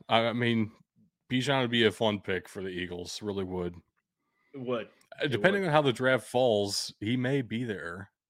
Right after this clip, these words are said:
Speaker 1: for the Eagles
Speaker 2: Yep.
Speaker 1: later. We'll see. We'll, we'll figure it out here.
Speaker 2: <laughs>
Speaker 1: What do you have
Speaker 2: All
Speaker 1: for the
Speaker 2: right.
Speaker 1: Titans?
Speaker 2: Uh,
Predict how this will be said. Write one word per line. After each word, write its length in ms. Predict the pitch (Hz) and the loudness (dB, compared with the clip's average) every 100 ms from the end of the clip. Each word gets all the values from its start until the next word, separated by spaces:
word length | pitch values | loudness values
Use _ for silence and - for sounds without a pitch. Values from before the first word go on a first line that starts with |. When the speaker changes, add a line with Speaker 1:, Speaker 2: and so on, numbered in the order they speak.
| _ | _
Speaker 1:
for 120 | - 107 | -6 -2
the 60 | |
Eagles 300 | 110 107 101 | 0 0 0
Speaker 2:
Yep. 100 | 135 | 0
Speaker 1:
later. 320 | 110 104 60 - 117 | 0 -2 -6 -8 -4
We'll 80 | |
see. 360 | 104 - 117 - _ _ _ - | 0 2 2 -2 _ _ _ -6
We'll, 180 | 113 - _ | -4 -6 _
we'll 160 | 120 101 | -10 -8
figure 240 | 110 107 | -8 -6
it 80 | 110 | -4
out 180 | 107 104 | -4 -6
here. 200 | 101 - _ _ _ _ _ - | -14 -16 _ _ _ _ _ -12
Speaker 2:
<laughs> 500 | 143 - 131 151 98 _ _ - _ - | -10 -10 -8 -8 -10 _ _ -20 _ -2
Speaker 1:
What 100 | 120 | 2
do 40 | |
you 60 | 117 | 4
have 80 | |
Speaker 2:
All 60 | 170 | 6
Speaker 1:
for 40 | |
the 40 | 185 | 6
Speaker 2:
right. 120 | 151 | 6
Speaker 1:
Titans? 300 | 107 87 - | 2 -6 -10
Speaker 2:
Uh, 40 | 147 | -10